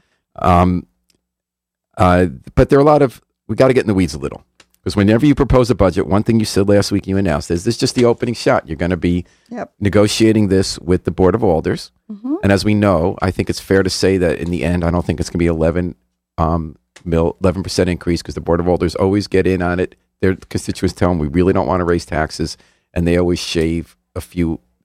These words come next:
Speaker 1: they find ways to shave a few off. I have a guess of where fifty thousand is gonna come, but we'll see. That doesn't add up to much. But, uh, so let me ask you about some specifics here.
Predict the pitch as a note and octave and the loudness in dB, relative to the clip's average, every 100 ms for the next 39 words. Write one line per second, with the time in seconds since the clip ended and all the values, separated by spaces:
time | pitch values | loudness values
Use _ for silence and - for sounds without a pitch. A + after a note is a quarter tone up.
0 | _ - - F#2 F#2+ F#2 F2 - E2 D#2 | _ -8 -2 0 2 0 -2 -4 -4 -4
1 | D#2 F#2 D#2+ C#2 D2 D2 D2+ D2 D#2 D2+ | -6 -6 -4 -4 -4 -4 -6 -4 -4 -4
2 | D2 C#2+ - - C#2 - C2+ B1+ - C2 | -6 -8 -8 -16 -12 -6 -6 -8 -14 -18
3 | - C#2+ A#1+ - E2+ - - - C#2 C#2+ | -10 -8 -8 -8 -8 -10 -12 -16 -16 -18
4 | B1+ C2+ - - E2+ A#1+ - - _ _ | -14 -10 -10 -12 -12 -12 -14 -18 _ _
5 | _ _ _ A#2 G#2+ G#2 G2+ G#2 - - | _ _ _ 4 6 6 4 2 -2 -2
6 | C#3 E3 D#3 - A#2+ - F#2+ F2+ - F#2 | 0 0 0 0 -2 -2 -8 -8 -4 -2
7 | E2+ - C#2 | -2 -2 -2